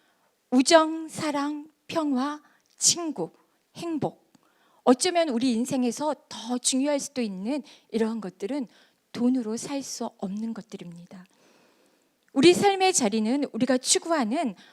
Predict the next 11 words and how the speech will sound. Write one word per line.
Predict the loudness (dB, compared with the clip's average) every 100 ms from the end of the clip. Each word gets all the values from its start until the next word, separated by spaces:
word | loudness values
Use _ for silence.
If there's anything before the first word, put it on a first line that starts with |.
| _
완전한 | -4 2 2 4 2 0 0 -4 -8
평안과 | -8 -6 -8 -8 -8 -6 -8 -12 _ _ -6
안전을 | 0 2 2 0 -2 -4 -8 _ _ _
본질적으로 | -4 -4 -4 -8 -6 -6 -6 -10
줄 | -8 -6
수가 | -6 -8 -8
없습니다. | -10 -8 -8 -8 -12 -16 -20 _ _ _ _ _ _ _ _ _
오늘 | 2 4 2
이 | 2
땅에서의 | 2 2 -2 0 0 0
결핍, | 0 -2 -2 _ -12 -12